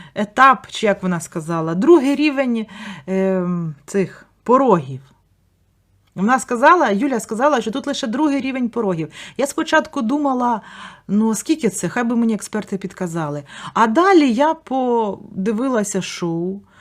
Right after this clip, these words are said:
і Тарас там просто тридцять разів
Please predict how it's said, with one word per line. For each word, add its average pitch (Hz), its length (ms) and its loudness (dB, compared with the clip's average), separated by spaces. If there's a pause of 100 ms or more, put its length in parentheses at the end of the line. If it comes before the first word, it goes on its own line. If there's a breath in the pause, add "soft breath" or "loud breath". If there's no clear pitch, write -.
(200 soft breath)
і 269 100 -2
Тарас 349 400 6
там 320 220 -2
просто 320 580 4 (360 soft breath)
тридцять 349 520 8
разів 285 600 6